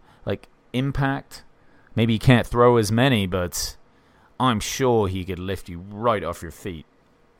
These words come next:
Fifty years old today is not, is not what it once was.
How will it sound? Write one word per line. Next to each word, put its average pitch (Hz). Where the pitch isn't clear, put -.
Fifty -
years 127
old 117
today 104
is 87
not, 110
is 120
not 143
what 107
it 92
once 85
was. 82